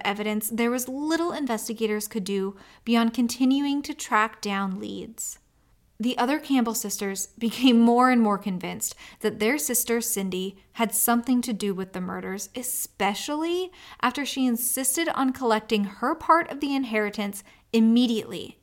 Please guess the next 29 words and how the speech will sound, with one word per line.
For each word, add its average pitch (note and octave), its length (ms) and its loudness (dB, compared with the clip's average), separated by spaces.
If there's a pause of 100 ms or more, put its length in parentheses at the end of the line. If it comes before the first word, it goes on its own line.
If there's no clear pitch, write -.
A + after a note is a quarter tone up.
instead A3+ 340 0
of A3 100 0
using A3+ 540 2
any B3+ 280 0
of A#3+ 100 -4
the G#3 100 -4
funds G3 460 -4 (260)
to C4 120 -4
pay A#3+ 260 -2
for E4+ 160 -2
their E4+ 220 0
elderly A3 400 0
grandmother's G3 680 -2
care - 540 -2
and C4 460 2 (260)
the B3 80 0
care B3+ 320 -2
of C4+ 80 -8
her A#3+ 200 -2
two A#3 260 -4
sons. - 640 -6 (1200)
After B3+ 280 0
two E4 600 4
years A3 840 0
of G#3+ 100 0
the A#3 140 4
investigation G#3+ 800 0
going G#3 360 2
nowhere, F#3+ 440 -6